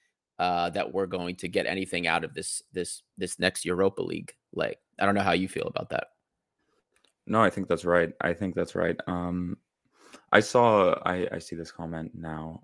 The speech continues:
Speaker 2: um, as well. I, I actually just caught, like, fifteen, twenty minutes of this game. I was just surfing the T V and saw it was on, so I was like, "Okay, I'll take a look." And it didn't look great, to be honest. They didn't look great. Um, I don't know. I was looking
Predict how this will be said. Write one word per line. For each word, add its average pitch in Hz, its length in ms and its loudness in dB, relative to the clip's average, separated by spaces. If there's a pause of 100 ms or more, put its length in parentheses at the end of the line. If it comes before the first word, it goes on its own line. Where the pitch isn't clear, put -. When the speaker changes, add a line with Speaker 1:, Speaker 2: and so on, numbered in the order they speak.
Speaker 2:
um, 78 400 -10 (640)
as 87 120 0
well. 92 200 8
I, 95 300 8
I 95 100 6
actually 98 280 0
just 82 240 -6
caught, 80 260 0
like, 82 140 -4
fifteen, - 340 -6
twenty 90 220 -6
minutes 95 300 -6
of 135 40 -8
this 143 120 -14
game. 165 260 -8
I 98 40 -4
was 87 120 -4
just - 260 -6
surfing 82 540 0
the 78 140 -2 (100)
T 85 180 -2
V 80 220 -2
and 76 120 -6
saw 82 200 2
it 78 60 2
was 78 120 -4
on, 80 200 0
so 85 80 -10
I 78 40 -12
was 78 120 -10
like, 80 120 -4
"Okay, 85 180 2
I'll 80 100 4
take 80 140 -2
a 80 40 6
look." 78 260 2 (840)
And 92 380 8
it 92 120 0
didn't 143 180 2
look - 140 -2
great, 110 440 6
to - 120 -14
be 87 100 -2
honest. 80 440 -4
They 90 100 4
didn't 107 220 0
look 95 140 0
great. 85 400 2 (100)
Um, 82 500 -4 (920)
I 101 40 10
don't 113 140 10
know. 101 220 10
I 95 100 8
was 92 140 -2
looking 101 500 2